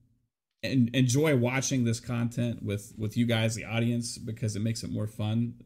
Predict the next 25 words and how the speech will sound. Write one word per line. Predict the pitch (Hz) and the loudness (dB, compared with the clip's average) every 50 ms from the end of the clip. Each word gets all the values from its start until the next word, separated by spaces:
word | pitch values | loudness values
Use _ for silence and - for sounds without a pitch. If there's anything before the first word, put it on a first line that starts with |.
| - - | -10 -6
to, | - 107 | -6 -4
like, | 104 98 95 95 | -4 -4 -6 -6
just, | - - 104 101 - - | -8 -8 -8 -6 -6 -6
like, | 104 90 87 - | -8 -8 -8 -8
sit | - - 107 - | -8 -8 -8 -6
there | 107 104 101 101 | -6 -6 -4 -4
and, | 98 98 | -6 -6
like, | 92 90 - - | -8 -10 -12 -8
take | - 120 117 117 | -6 -4 -4 -2
all | 113 101 101 104 | -2 -2 -2 -2
this | 104 98 107 - | -2 -4 -4 -4
amazing | - 117 117 113 110 113 113 110 120 113 107 104 107 - - - - - - - | -2 2 2 4 4 4 4 2 2 0 -2 -2 -4 -6 -10 -16 -20 -20 -20 -12
stuff | - - - - 127 120 117 - - - | -10 -8 -4 -2 0 0 -2 -2 -6 -4
in, | - 110 123 151 185 190 175 - - - | -2 0 0 0 0 -2 -4 -6 -10 -8
right? | - 135 147 175 196 180 - - - - - - - - - - | -4 -2 -2 -2 -2 -4 -8 -16 -20 -20 -20 -20 -20 -14 -6 0
Um, | 127 127 123 120 120 117 113 - - - - | 2 2 4 4 4 4 4 2 0 -2 0
I'm | 117 120 123 | 2 2 4
working | 143 156 160 - 147 143 | 4 2 2 0 0 0
on | 135 131 127 120 | 2 2 4 4
a | 117 117 117 113 - - - - - - - - - _ _ _ _ _ _ _ _ _ | 4 4 2 0 -2 -8 -18 -20 -20 -20 -20 -20 -20 _ _ _ _ _ _ _ _ _
big | - 151 170 160 147 123 | 8 8 8 8 6 2
video | 135 151 156 156 156 156 151 | 2 2 2 4 2 2 0
project | 139 - 151 151 151 147 147 147 151 143 - - | -2 0 0 0 0 0 0 -2 -6 -6 -4 -2
right | 143 147 143 135 | -2 -2 0 0
now | 143 139 143 156 160 135 | -2 -2 -2 -4 -6 -8